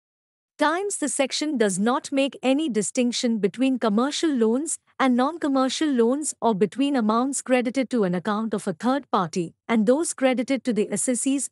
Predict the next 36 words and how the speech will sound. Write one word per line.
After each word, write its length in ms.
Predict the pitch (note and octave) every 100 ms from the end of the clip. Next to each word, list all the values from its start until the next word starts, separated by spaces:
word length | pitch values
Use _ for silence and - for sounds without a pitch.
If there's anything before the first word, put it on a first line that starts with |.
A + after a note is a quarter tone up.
| -
own 240 | C#4+ D#4+
capital 460 | C4+ B3 C#4 A#3+ G3
account. 460 | F#3 D#3+ C#3+ - - _ _ _ _ _ _ _ _ -
Times 380 | D4+ F#4 G#4
the 100 | -
language 480 | C#4 A#3 C4+ D#4+ D#4+
of 120 | D4 -
Section 420 | B3+ - C4 C4+
sixty-eight 640 | B3 - - - A#3 B3+
shows 460 | - B3 A3 B3+ - G3+
that 180 | G#3
it 120 | G#3+ G#3+
is 120 | D#3+
general 460 | B3 C#4 D4+ E4+ D#4
in 160 | B3 A3
nature 440 | B3 - A#3+ E3+ _ -
and 140 | G#3
applies 520 | G#3+ G#3+ A#3+ C4 C4+
to 100 | -
all 300 | - B3 F4
credit 400 | F4 C#4 B3 B3 -
entries 520 | A#3 A#3+ - C4 A#3+
in 160 | - G#3
whomsoever 680 | A3+ D#4+ D#4+ D4 B3+ D4
name 320 | C#4+ A3+ A#3+ A3+
they 100 | F#3+
may 200 | G3 A3+
stand, 480 | - G#3+ E3 F3+ - _ -
I 220 | C4 D4+ -
E, 220 | D4+ F4
whether 380 | G#3 F#3+ C#4+ F4+
in 180 | F4 D4+
the 100 | B3+
name 280 | G#3+ A3+ B3
of 200 | G#3 -
assessee 580 | G3+ - B3 - B3 B3+